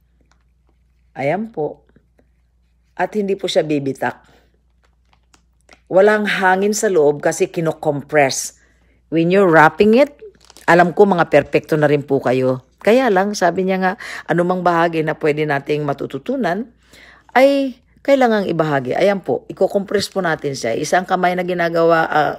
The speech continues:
isang kamay. Kasi po, yung isang kamay ay hawak yung pong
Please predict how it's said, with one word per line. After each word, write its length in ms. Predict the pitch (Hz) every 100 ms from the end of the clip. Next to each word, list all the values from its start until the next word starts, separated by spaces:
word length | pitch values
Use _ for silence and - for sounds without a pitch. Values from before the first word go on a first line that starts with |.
| -
isang 320 | - 170 165 156
kamay. 480 | 160 147 151 254 - - - -
Kasi 320 | 180 185 196
po, 400 | 160 151 - - _ _ -
yung 160 | 170
isang 240 | 165 202 170
kamay 320 | 175 170 147
ay 400 | 147 151 165 170
hawak 400 | 156 147 156 156
yung 160 | 147
pong 480 | 143 143 147 160 180